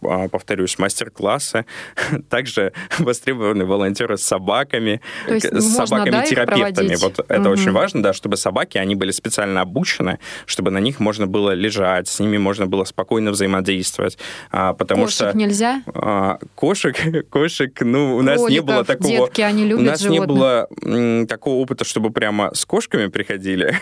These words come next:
Speaker 1: <laughs> Я знаю, что у нас в, а, стационар можно, ну, соответственно, лечь, да, да, для каких-то целей. Семьи там приезжают, а, часто со своими домашними животными.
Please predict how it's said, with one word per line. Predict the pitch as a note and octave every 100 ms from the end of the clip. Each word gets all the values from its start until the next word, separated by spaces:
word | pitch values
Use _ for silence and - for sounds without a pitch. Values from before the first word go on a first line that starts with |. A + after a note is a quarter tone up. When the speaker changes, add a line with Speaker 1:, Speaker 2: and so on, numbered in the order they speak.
| -
Speaker 1:
<laughs> | D4+ C4+
Я | C#3 B2
знаю, | D3 D#3+
что | -
у | A#2+
нас | A#2+ B2+ -
в, | - -
а, | A2 G#2+
стационар | G#2 - - G#2+ - G#2+ A2 G#3 C4+ -
можно, | A#2+ A#2 A#2 G#2+ F#2+ - -
ну, | C3 A#2+
соответственно, | G#2 F#2+ F#2 G2
лечь, | F#2+ A3+ -
да, | A2 E3
да, | E3+ - G2 F#2+ F#2+ F#2+ D2+
для | G2
каких-то | G#2 - - G#2
целей. | - A#3 C#3+ - -
Семьи | - C3+ D#3+ A#2 -
там | - F#2
приезжают, | G#2 G#2+ A2 G#2+ G#2+ F#2+
а, | - G2+ F#2
часто | - D#3 - G#2
со | - -
своими | G2 A2 A#2+
домашними | G2 G2 G2+ - G2
животными. | G#2 G2+ F#2 - F2+